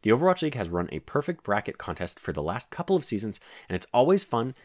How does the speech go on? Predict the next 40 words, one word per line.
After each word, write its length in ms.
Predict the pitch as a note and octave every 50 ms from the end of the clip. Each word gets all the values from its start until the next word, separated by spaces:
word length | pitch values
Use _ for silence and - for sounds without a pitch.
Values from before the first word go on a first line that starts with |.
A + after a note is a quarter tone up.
| _ -
to 80 | F2+
see 120 | - - F#2
how 120 | F2+ F#2+
long 220 | F#2 E2+ D#2+ E2+ F#2
it 100 | - -
takes 200 | F#2+ E2 - -
for 120 | - -
everyone's 340 | - E2+ D#2 E2+ F2+ F2+ F2
bracket 380 | - - D2+ D2 - - - -
to 80 | -
get 240 | - - - - -
busted. 360 | - D2 - - - - - - _ _ - - - - - - - -
This 380 | - E2+ F2+ A#2+ F#3 - - -
year, 240 | - D2 C#2+ - - - - - -
there 100 | - F#2
will 80 | F#2 F2
be 140 | E2+ F#2
a 40 | E2
bracket 440 | D2 - F#2 F#2+ A2 - - - -
contest 360 | - - G#2 - G2+ F#2 -
for 120 | - - D2+
mid-season 680 | D#2 E2 F2+ G2 G#2 - - - E2 D#2+ D#2+ D#2 D2
madness. 520 | C#2+ C#2+ D#2 D#2+ D2+ - - - - - - _ _ - - - - - -
If 120 | - - G#2
you 60 | G2
defy 300 | F2+ F#2 - - G#2+ C#3+
the 140 | F3 G3 F3
odds 240 | A2+ G#2+ B2 B2+ -
and 160 | - G#2+ -
complete 460 | - F#2+ E2+ - - A2+ A#2+ - - _ _ _ _ -
a 80 | D#2+ C#2+
perfect 460 | - - - - E3+ - - A3 F3+
bracket, 400 | - - G2+ - C#3+ - - -
you 160 | - D#2+ F2 -
can 220 | - B2+ A#2+ G#2+
win 260 | E2+ E2 D#2+ E2 F2 _
fifty 420 | - - - G#2+ - - - C3
thousand 420 | - - F2+ F2 F2 E2 E2 D#2+ D#2
dollars. 380 | D#2 C#2 C2 A#1+ - - - - _ _ - - - - - - _
There's 180 | - F2+ D#2+